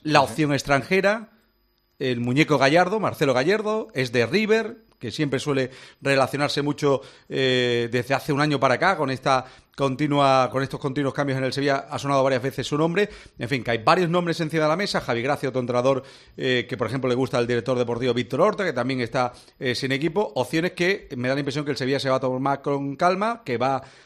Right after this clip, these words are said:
Speaker 1: a irlas, eh, poco a poco, eh, va a ir contactando con una y con otra y decidirán en los próximos días. Mañana día de descanso y hasta el martes no vuelve a la plantilla. Pero digamos que esto da un poco igual, Joseba, porque ahora se van un montón de internacionales y realmente el entrenador cuando va a poder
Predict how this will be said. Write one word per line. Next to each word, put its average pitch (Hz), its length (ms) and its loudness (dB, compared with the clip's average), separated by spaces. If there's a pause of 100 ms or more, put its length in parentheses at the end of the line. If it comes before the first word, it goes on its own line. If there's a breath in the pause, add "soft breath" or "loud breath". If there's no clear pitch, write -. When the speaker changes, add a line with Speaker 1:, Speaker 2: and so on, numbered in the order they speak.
(120)
Speaker 1:
a 123 140 0
irlas, 135 420 -2
eh, 117 640 -2 (220 loud breath)
poco 147 240 4
a 139 80 2
poco, 139 380 2
eh, 127 260 -4
va 135 160 0
a 139 40 4
ir 139 100 0
contactando 135 760 0
con 120 140 0
una 135 100 0
y 139 60 -2
con 139 120 0
otra 190 340 -4 (120)
y 156 120 4
decidirán 127 520 2
en 113 80 0
los 120 80 -2
próximos 120 300 -4
días. 104 160 -2
Mañana 147 320 2
día 156 100 2
de 156 60 4
descanso 175 540 -2 (380 loud breath)
y 139 100 0
hasta 135 180 0
el 131 80 2
martes 156 260 2
no 165 100 4
vuelve 160 200 6
a 123 40 4
la 117 60 4
plantilla. 123 380 0
Pero - 260 -2
digamos 147 380 -2
que 180 80 -2
esto 180 160 0
da 170 80 4
un 156 100 2
poco 151 180 2
igual, 147 240 4
Joseba, 156 320 2
porque 127 340 -2 (200 loud breath)
ahora 143 180 4
se 151 120 2
van 160 140 0
un 147 80 0
montón 143 260 0
de 151 80 2
internacionales 143 1000 -2
y 139 120 2
realmente 143 420 2
el 147 60 2
entrenador 127 400 0
cuando 123 260 0
va 131 100 4
a 135 60 0
poder 131 380 0